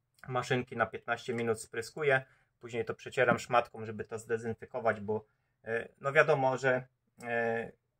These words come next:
różne buty się, się wkłada, nie tylko nowe, e, więc to trzeba zachować jakąś, e, w jakimś stopniu jakąś tam, e, higienę, żeby, e, nie było jakichś niespodzianek. E, słuchajcie, co ja tutaj mam? Mam takie dziecięce buty młodzieżowe.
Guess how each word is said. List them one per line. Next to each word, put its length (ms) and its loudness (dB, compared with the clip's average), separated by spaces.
różne 360 -2
buty 300 -6
się, 200 2
się 180 -10
wkłada, 340 2
nie 140 0
tylko 300 -6
nowe, 440 4
e, 460 0
więc 280 -8
to 120 -8
trzeba 300 -4
zachować 440 -4
jakąś, 500 -8
e, 540 0
w 100 -20
jakimś 260 -6
stopniu 320 -2
jakąś 320 -2
tam, 300 -8
e, 120 -6
higienę, 500 -2
żeby, 280 -4
e, 560 2
nie 220 -4
było 140 2
jakichś 240 0
niespodzianek. 560 -6
E, 180 0
słuchajcie, 460 2
co 120 -4
ja 140 4
tutaj 280 -8
mam? 220 -2
Mam 200 0
takie 260 -8
dziecięce 520 -4
buty 320 -6
młodzieżowe. 680 2